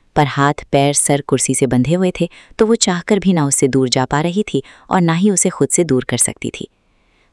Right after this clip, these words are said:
विहान ने हाथ बढ़ाकर जैसे ही उसको छूना चाहा, आरवी पूरी हिम्मत बटोरकर चीखी, "छूना मत मुझे, वरना मार दूंगी तुम्हें।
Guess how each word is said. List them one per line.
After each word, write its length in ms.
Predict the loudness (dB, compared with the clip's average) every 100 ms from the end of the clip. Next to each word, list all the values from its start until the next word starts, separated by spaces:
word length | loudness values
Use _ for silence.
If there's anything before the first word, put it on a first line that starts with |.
| -2
विहान 320 | 2 2 2
ने 80 | 2
हाथ 220 | 0 -2
बढ़ाकर 460 | -2 -4 -4 -4
जैसे 360 | -2 0 0 0
ही 120 | 0
उसको 240 | 0 0 -2
छूना 300 | 2 2 2
चाहा, 320 | -2 -2 -6 -8 -20 -2
आरवी 300 | 0 2 0
पूरी 280 | 2 2 2
हिम्मत 300 | 2 0 0
बटोरकर 460 | 0 0 0 -2
चीखी, 420 | -2 -2 -2 -4 -6 _ _ _ _ _ _ 0 6
"छूना 200 | 6 6
मत 200 | 4 2
मुझे, 260 | 2 -2 _ _ -2
वरना 240 | 0 2
मार 280 | 2 4 4
दूंगी 220 | 4 2
तुम्हें। 260 | 0 -2 -2